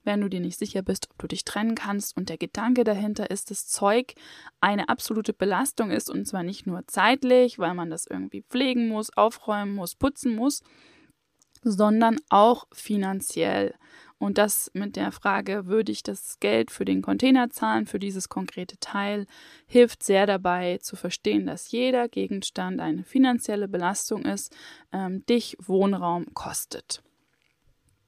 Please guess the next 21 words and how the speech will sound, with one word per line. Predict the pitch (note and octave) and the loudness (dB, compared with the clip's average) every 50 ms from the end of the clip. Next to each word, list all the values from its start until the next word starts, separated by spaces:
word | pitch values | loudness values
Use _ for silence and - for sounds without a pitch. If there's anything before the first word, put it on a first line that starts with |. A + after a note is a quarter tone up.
| _ _ _ _ _ _ _ _ _ _ - | _ _ _ _ _ _ _ _ _ _ 10
Und | C#4+ D4 C#4+ - _ _ | 10 10 10 8 _ _
ganz | B3 B3+ C#4+ D#4 D#4 - - _ | 6 10 10 10 10 8 4 _
eng | _ A#3+ A3+ A3 A#3 A#3 | _ 0 2 4 4 4
damit | G#3+ G#3+ G3+ G3+ G#3 - | 4 4 2 2 0 -2
in | - A3 A3 G3+ | 0 -2 -2 -2
Zusammenhang | - - B3+ G#3+ A#3 A3+ B3 C4 B3 B3 B3+ C4 B3+ C#4+ - | 2 0 4 6 6 8 8 6 4 4 2 2 2 0 -2
steht | - - - - - A3 A#3 C4+ D4 - - - | -4 -4 -4 0 2 6 6 6 6 4 0 2
das | A3 G#3+ A3 - | 2 2 2 4
nächste | - G3 G#3 A3 - - - - A3+ - | 4 4 4 4 2 -2 0 0 0 0
Tool, | - - - G3+ G3+ G#3 A#3 | 0 -2 2 4 4 4 4
und | - G3+ G#3+ G3+ | 4 0 -2 -2
zwar | - - G3 G#3+ | 0 2 2 2
die | G#3+ A3 | 2 2
sogenannte | G3 G#3+ G#3+ A#3+ A#3+ A#3 A#3 A#3 A#3 A#3 - A3 - _ | 2 2 4 4 4 4 4 4 2 0 -2 -4 -6 _
zwanzig | _ - - A3 A3 B3 C4+ C#4+ - D4 C#4 - - - | _ -6 0 2 4 4 4 4 4 2 2 0 -2 -10
zwanzig | _ - - F3 D#3+ E3+ F3 - F3 F3+ - - - - | _ -6 -2 0 0 0 0 -2 -4 -6 -8 -14 -14 -12
Regel. | - - - - - - - - - _ _ _ - - - - - - - - - - - - _ | -8 -6 -6 -6 -6 -8 -10 -10 -12 _ _ _ -20 -20 -20 -20 -20 -20 -20 -20 -20 -20 -20 -2 _
Das | - G#3+ B3 C#4 - | 6 6 6 6 4
ist | - - - - | 0 -2 2 4
eine | - B3+ B3 B3 A#3+ G#3+ | 6 6 6 6 4 2
Regel, | A3 G#3+ G#3+ A3+ A3+ - B3 A#3+ A#3+ A#3 A#3 A#3 | 2 0 0 2 6 6 6 6 6 6 4 2